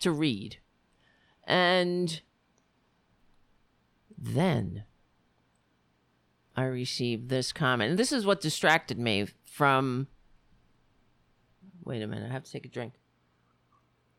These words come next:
A drink of my coffee. Wait. Ah! Just spilled. Where's all my napkins? Tara Junior Junior must have eaten them.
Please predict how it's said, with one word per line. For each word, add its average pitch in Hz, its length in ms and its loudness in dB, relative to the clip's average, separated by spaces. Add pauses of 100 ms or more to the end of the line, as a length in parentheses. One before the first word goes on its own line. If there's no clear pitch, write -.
(1600)
A 147 60 -4
drink 160 260 -2
of 156 60 -2
my 147 140 -4
coffee. 151 600 -8
Wait. 143 300 -4 (260)
Ah! 240 360 -6 (1700)
Just 208 240 -16
spilled. 185 520 -12 (1400)
Where's 247 260 -14
all 247 100 -10
my 247 120 -6
napkins? - 680 -8 (1700)
Tara 226 320 -14
Junior 208 380 -8
Junior 190 380 -4
must 139 260 -6
have 98 180 -10
eaten 156 340 -6
them. 113 200 -10